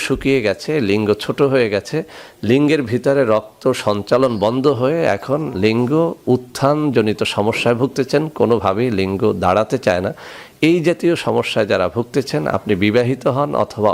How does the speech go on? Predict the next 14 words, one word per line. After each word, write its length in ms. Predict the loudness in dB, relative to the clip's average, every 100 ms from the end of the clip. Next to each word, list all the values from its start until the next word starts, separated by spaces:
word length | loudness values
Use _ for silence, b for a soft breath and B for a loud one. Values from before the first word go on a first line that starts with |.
| 2
অবিবাহিত 500 | 0 2 0 0 -4 -2
হন, 140 | -2 -2 -6
আপনার 240 | -4 -4 -2
জন্য 180 | -2 -2 0 -2
এই 60 | -2
প্রোডাক্টটি। 420 | -2 -2 -6 -12 -12 B B B B B B 2
দ্বিতীয়, 360 | 2 2 0 2 0 -6 -12 0
যারা 240 | 2 2 0 -2 -4
বিবাহ 260 | 0 2 2
করেছেন 460 | 0 0 0 -2 -6 -6
কিন্তু 220 | -4 0 0 2
বিবাহের 360 | 2 2 0 0
পরে 200 | 0 2 0 -2 -4
স্ত্রীকে 540 | -4 -2 0 0 2